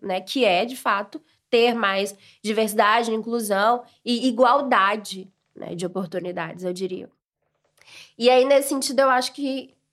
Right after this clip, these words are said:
a gente precisa muito melhorar, porque há um déficit, de, sim, de representatividade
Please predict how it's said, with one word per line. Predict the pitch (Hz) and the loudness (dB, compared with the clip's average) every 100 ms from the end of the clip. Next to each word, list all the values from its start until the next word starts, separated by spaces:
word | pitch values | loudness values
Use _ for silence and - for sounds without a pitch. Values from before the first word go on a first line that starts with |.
| _ _ | _ _
a | 226 | 0
gente | 240 254 - | 2 0 2
precisa | 262 269 269 277 254 254 269 | 2 2 -2 -2 0 2 0
muito | 285 262 262 285 277 | 0 0 0 -2 -6
melhorar, | 277 269 262 269 220 247 | -2 0 2 2 2 0
porque | 254 - | -4 0
há | 240 233 | 2 2
um | 320 | 2
déficit, | 247 214 214 226 | 0 -2 -4 -10
de, | 202 | -12
sim, | 202 - 226 214 | -10 -6 -6 -4
de | 214 | -4
representatividade | 208 208 208 208 202 196 202 196 208 170 165 180 170 170 | -4 -4 -4 -4 -4 -6 -8 -8 -6 -6 -8 -14 -18 -20